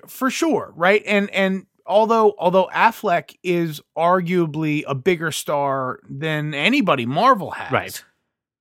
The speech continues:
Speaker 1: um, Henry Cavill and Gal Gadot and, and, and, and Ezra Miller and everybody else, they pale in comparison to everybody else Marvel
Speaker 2: Right.
Speaker 1: has. So it, it's just,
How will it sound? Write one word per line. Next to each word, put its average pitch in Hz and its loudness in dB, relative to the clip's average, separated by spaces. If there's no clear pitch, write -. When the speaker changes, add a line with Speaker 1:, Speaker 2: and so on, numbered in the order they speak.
Speaker 1:
um, 139 0
Henry 202 -2
Cavill 143 -2
and 127 -6
Gal 147 2
Gadot 123 0
and, 110 -4
and, 110 -6
and, 104 -2
and 107 -2
Ezra 139 6
Miller 117 0
and - -4
everybody 269 0
else, 208 0
they 165 0
pale 185 0
in 185 0
comparison 151 0
to 139 -4
everybody 147 -2
else 131 -2
Marvel 123 -6
Speaker 2:
Right. 110 2
Speaker 1:
has. - -16
So 208 0
it, 202 2
it's 196 2
just, 277 0